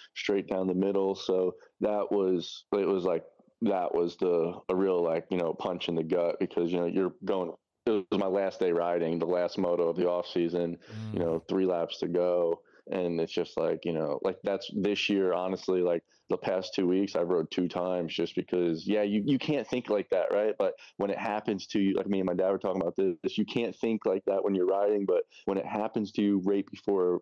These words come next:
Speaker 1: a race, it's like, it's kind of the only thing you think about. So, like, this year,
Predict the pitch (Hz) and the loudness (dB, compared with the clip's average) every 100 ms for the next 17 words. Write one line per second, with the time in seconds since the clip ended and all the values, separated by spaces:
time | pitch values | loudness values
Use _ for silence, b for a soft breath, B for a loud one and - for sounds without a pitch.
0 | - 98 90 98 107 98 - 95 90 - | 0 0 2 4 2 0 -4 -4 -4 -2
1 | 92 87 82 B - - - - 104 101 | 0 0 -2 B -6 -4 -4 -4 -2 0
2 | 95 98 98 95 110 98 95 - 95 98 | 2 2 0 0 0 2 2 0 0 0
3 | 90 87 - 95 92 90 101 101 107 98 | 0 0 0 0 2 0 0 0 2 2
4 | 95 | 0